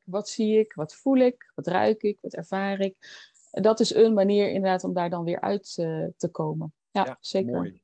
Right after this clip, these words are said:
Speaker 2: Mooi, ja. En tweede, kan me natuurlijk alles bij voorstellen,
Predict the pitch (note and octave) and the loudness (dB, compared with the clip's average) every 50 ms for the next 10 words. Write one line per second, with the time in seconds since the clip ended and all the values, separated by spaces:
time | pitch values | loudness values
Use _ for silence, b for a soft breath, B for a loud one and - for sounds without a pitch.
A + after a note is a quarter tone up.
0 | _ _ _ _ G#2+ G#2+ G2+ F#2 - _ _ - A#2 A#2+ - - _ _ b b | _ _ _ _ -12 -12 -12 -12 -12 _ _ -10 -10 -10 -10 -12 _ _ b b
1 | b b b - B2+ A#2+ A#2 - C3+ D3+ E3 D#3+ D3+ - - C#3 B2+ A#2+ A2+ - | b b b -8 -8 -8 -6 -4 -2 2 2 4 2 2 0 -2 -4 -4 -4 -6
2 | B2+ - - C#3 A#2 B2 A2 G#2 C#3+ D#3 D3 - D#3 C#3 C3 | -6 -4 -2 -4 -2 -2 -4 -2 -4 -6 -4 -4 -2 0 0